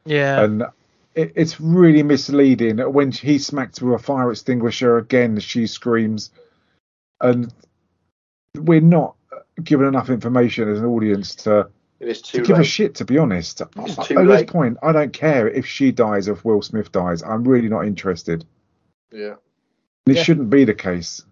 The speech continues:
Speaker 1: No, you're completely right, mate. It shouldn't be the case. You'd be, you should be sitting there going, "Oh my God, no, please don't." You know, you should be invested in these, but you're not at all, are you?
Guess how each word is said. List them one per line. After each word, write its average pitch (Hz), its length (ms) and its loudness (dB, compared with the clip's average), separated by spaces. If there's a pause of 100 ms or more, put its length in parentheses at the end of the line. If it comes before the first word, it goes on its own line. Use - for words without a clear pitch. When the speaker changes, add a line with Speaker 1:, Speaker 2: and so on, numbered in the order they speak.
(420)
Speaker 1:
No, 226 160 2
you're 139 140 -6
completely 127 500 -8
right, 101 240 -16
mate. 101 200 -20
It 131 140 -20
shouldn't 135 260 -8
be 107 100 -14
the 113 60 -20
case. 120 300 -8
You'd 120 100 -14
be, 127 220 -14
you 156 80 -14
should - 220 -8
be 139 100 -8
sitting 123 300 -4
there 120 100 -10
going, 127 180 -4
"Oh 170 100 0
my 160 100 -4
God, 165 180 -2
no, 170 160 0
please 165 280 -6
don't." 127 280 0 (140)
You 139 80 -14
know, 101 180 -8 (500)
you 131 80 -8
should - 160 -6
be 135 120 0
invested 123 500 -4
in 107 160 -10
these, 101 200 -16
but - 260 -16
you're 131 120 -16
not 131 200 -10
at - 140 -14
all, 113 180 -8
are 110 160 -4
you? 98 180 -12